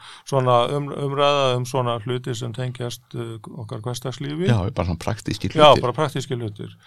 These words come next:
Speaker 1: Þannig að þetta, en síðan, síðan skömmu eftir að þetta var nú ákveðið, að þá, uh,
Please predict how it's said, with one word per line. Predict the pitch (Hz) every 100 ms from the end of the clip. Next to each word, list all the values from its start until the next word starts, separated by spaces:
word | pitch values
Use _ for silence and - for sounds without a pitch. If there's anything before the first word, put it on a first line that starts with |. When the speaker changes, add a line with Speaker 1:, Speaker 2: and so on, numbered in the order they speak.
| - - - - _
Speaker 1:
Þannig | - 120 113 113
að | 110
þetta, | 139 160 - _ - 151 147 147 151 175
en | - 131
síðan, | - 156 165 156 156 147 127 - - _ _ _ _ _ 226 - _ _ _
síðan | 185 - 135 139 139 139 135 135
skömmu | - 131 131 135 127
eftir | 135 - 135 123
að | 123
þetta | 135 - 131
var |
nú | 131
ákveðið, | 139 160 143 107 110 113
að | 107
þá, | - 120 120 123 123 123 123 123 - - - - - _
uh, | - 117 131 131 131 139